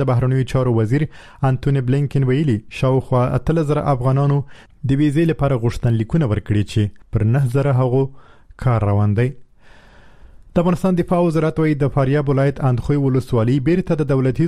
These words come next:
ځواکونو لخوا ونیول سوه. د دغه وزارت په یوه اعلامیه کې راغلي، دغه ولسوالي د دفاعي او امنیتي ځواکونو د هڅو او عملیاتو په نتیجه کې له وسلوالو طالبانو نیول سوې ده.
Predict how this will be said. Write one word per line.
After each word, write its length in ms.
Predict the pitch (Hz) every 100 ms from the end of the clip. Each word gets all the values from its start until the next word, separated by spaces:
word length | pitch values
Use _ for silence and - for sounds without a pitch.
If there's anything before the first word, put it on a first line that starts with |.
| -
ځواکونو 380 | 123 - 139 110
لخوا 240 | 104 117 107
ونیول 340 | 107 101 101 -
سوه. 140 | 110 98 - -
د 80 | 110
دغه 160 | 123 127
وزارت 280 | 117 120 -
په 100 | 113
یوه 100 | 110
اعلامیه 260 | 107 117 -
کې 120 | 110
راغلي، 260 | 104 139 151
دغه 160 | 160 156
ولسوالي 420 | 147 143 143 143 143
د 100 | 131
دفاعي 340 | 123 123 139 151 - - - 147
او 120 | 160 151
امنیتي 300 | 139 135 160
ځواکونو 380 | 143 135 143 143 120
د 100 | 95
هڅو 320 | 147 - - 160 147
او 100 | 147 143
عملیاتو 360 | 135 139 135 127
په 80 | 127
نتیجه 320 | 123 117 135
کې 280 | - 139 123
له 80 | 110
وسلوالو 440 | 107 110 107 110 107
طالبانو 420 | 104 101 110 110
نیول 240 | 107 101 -
سوې 240 | 110 101
ده. 60 | 101